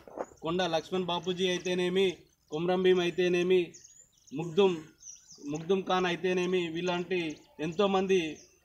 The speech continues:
వీరుల యొక్క త్యాగాలను వృధా చేస్తూ ఈ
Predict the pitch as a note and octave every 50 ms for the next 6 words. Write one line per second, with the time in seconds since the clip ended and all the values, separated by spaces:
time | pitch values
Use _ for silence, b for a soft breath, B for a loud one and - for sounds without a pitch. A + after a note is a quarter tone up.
0 | _ _ _ - D#3 F#3+ F#3+ G3 G3 F#3+ F#3 F#3 - - F#3 E3+ - - - D#3+
1 | E3 E3+ F#3+ G3 G3+ G#3 G#3+ G#3+ G#3+ G#3 F#3+ E3+ E3 - - - - - - _
2 | _ _ _ _ _ _ _ - - - - E3 F#3 G3+ G#3+ G#3 - G3+ G3+ G3
3 | - - A#3+ A3 G3 F3+ E3 - - - - - - - E3+ F3 F#3 F#3+ F3+ D#3+